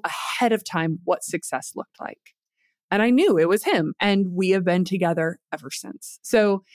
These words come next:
it's, you say it matters, then make space for it.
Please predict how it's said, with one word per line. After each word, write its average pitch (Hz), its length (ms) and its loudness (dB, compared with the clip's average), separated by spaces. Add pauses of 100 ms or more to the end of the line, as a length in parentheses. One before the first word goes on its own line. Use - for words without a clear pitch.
(280)
it's, - 480 0 (220)
you 220 160 4
say 240 360 2
it - 80 0
matters, 311 640 0
then 214 200 2
make 220 180 2
space 175 360 -4
for - 200 -8
it. - 120 -14